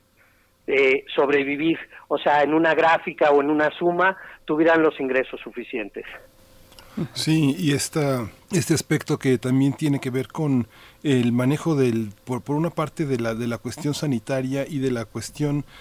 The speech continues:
Speaker 2: educativa, pues se ha traducido, según decía el secretario de Hacienda ayer, que, bueno, los gobier-, los gobernadores aliancistas tienen cerca de mil cuatrocientos, cerca de mil quinientos millones de pesos de más del presupuesto, y señaló que el adeudo que tienen en esta,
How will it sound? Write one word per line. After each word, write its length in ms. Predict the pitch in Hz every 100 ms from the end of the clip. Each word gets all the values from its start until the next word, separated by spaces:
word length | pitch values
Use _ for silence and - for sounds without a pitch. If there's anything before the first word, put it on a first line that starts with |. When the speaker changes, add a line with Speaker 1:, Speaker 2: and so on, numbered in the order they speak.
| - -
Speaker 2:
educativa, 640 | 135 123 127 113 170 160 156 -
pues 160 | 135
se 80 | -
ha 60 | 156
traducido, 560 | 175 135 - 160 151
según 280 | - 123 143
decía 300 | 143 - 156
el 80 | 147
secretario 720 | - 117 107 139 131 131 120 - - -
de 80 | 123
Hacienda 440 | 110 - 147 139 127
ayer, 260 | 127 151
que, 100 | 165
bueno, 220 | 135 131
los 160 | 120 107
gobier-, 360 | 117 113 117 113
los 160 | 120
gobernadores 600 | 117 120 113 127 151 -
aliancistas 640 | 143 120 110 156 - 143 -
tienen 380 | 135 131 135 - - - -
cerca 320 | 143 127 131
de 120 | 120
mil 240 | 131 160
cuatrocientos, 880 | - 120 110 107 139 127 135 - 113 120
cerca 260 | 151 139
de 60 | 139
mil 120 | 135
quinientos 440 | - 131 135 131 120
millones 480 | 113 123 127 110
de 100 | 113
pesos 400 | 104 135 139 110
de 140 | 117 110
más 360 | 117 175 -
del 160 | 113 98
presupuesto, 640 | 107 107 104 120 - 165 - - - -
y 340 | 143 135 131 123
señaló 540 | - 120 117 131 202 -
que 180 | 127 -
el 380 | 139 123 120 117
adeudo 520 | 117 151 185 160 -
que 140 | 113
tienen 440 | - 127 143 143 110
en 140 | 113
esta, 480 | 123 - 123 117